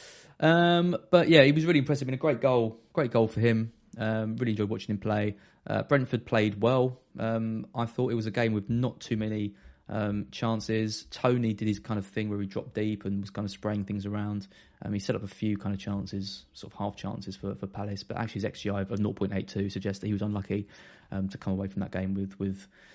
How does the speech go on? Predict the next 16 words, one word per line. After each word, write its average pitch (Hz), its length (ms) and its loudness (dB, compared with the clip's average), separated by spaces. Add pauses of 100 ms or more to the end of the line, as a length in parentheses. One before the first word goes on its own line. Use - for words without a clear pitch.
(240)
uh, 98 240 -4
nothing, 151 400 2
'cause 98 320 -2
in 101 240 -6
eighty-two 101 400 -4
percent 101 220 -6
of 101 40 -6
games, 107 240 -2
basically, 101 340 -2
he 101 60 -4
gets 98 200 -6
something, 98 540 -4 (380)
um, 98 200 -4
from 101 140 -4
that 107 100 0
match. - 320 2